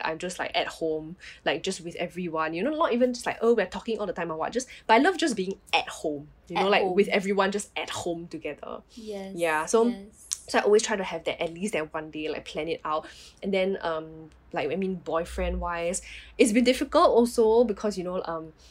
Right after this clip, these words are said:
Speaker 1: I mean, even, okay, because now covid is, covid is around. So my boyfriend is supposed to
Speaker 2: <laughs>
Speaker 1: go overseas to study for the next four years, right,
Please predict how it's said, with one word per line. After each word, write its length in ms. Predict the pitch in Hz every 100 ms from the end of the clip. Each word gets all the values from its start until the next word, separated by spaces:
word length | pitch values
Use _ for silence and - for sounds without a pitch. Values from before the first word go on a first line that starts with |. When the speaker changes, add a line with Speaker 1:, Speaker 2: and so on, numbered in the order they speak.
| - _ - - _
Speaker 1:
I 60 | 214
mean, 140 | 247
even, 260 | 233 247 - -
okay, 160 | 208 185
because 320 | 180 294 370
now 380 | 220 190 202 214 -
covid 400 | 185 165 175 - -
is, 260 | 165 - -
covid 320 | - 202 190 190
is 120 | 190
around. 460 | 147 165 170 160
So 220 | - 247 247 - - -
my 100 | 202
boyfriend 300 | 196 208 339
is 80 | 220
supposed 320 | 269 220 269
to 360 | 170 156 151 - _
Speaker 2:
<laughs> 140 | -
Speaker 1:
go 180 | - 185
overseas 340 | 175 170 - -
to 100 | -
study 240 | 160 160
for 120 | 165
the 60 | 156
next 240 | 165 -
four 220 | - 160
years, 340 | 156 156 160 -
right, 180 | -